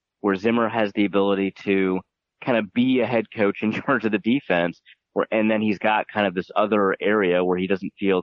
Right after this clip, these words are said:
kind of as obligated to intervene because he's a head coach, and that's the offense, and that you can just have, um, kind of a conduit, someone kind of run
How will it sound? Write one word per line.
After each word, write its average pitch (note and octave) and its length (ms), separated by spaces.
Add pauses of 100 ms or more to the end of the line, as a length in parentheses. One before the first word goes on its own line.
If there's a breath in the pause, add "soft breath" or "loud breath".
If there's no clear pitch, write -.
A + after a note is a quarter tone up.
kind F#2+ 200
of E2 200 (480)
as G#2 240
obligated F#2+ 720
to G2 120
intervene F#2+ 680
because F#2 300
he's F2+ 140
a E2+ 60
head D#2+ 200 (100)
coach, A#2+ 320
and E2+ 100
that's E2 180
the E2+ 140
offense, F2 480
and E2 140
that E2+ 220
you G2 120
can G2 120
just - 200
have, G2 300 (580)
um, E2+ 360
kind A2 200
of F2 60
a F2 40
conduit, G2 640
someone F#2+ 300
kind F#2 200
of E2 120 (260)
run G2+ 600